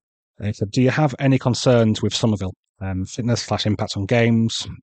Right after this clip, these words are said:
Um, in game week ten to twenty-seven, he had seventeen goal involvements, and he's had four in eight since. Would you prefer to give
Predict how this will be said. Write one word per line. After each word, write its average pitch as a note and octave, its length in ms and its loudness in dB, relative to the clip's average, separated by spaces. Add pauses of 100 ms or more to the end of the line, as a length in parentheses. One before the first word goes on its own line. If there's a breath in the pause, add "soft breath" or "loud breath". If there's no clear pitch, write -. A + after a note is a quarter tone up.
(100)
Um, G2+ 240 -2
in G#2 140 0
game A2+ 180 2
week G#2+ 220 -2
ten A2 260 0
to - 80 -14
twenty-seven, A2 540 -2
he G2+ 80 0
had G#2 160 -4
seventeen G#2+ 600 0
goal A2 180 2
involvements, A2+ 680 0
and G#2+ 100 -6
he's G2 100 -4
had G2+ 120 -8
four A2 500 0
in G2+ 180 -4
eight G#2 280 -6
since. - 400 -4 (260)
Would A2+ 180 -2
you A2+ 120 2
prefer A#2 380 0
to - 120 -6
give A2 280 -2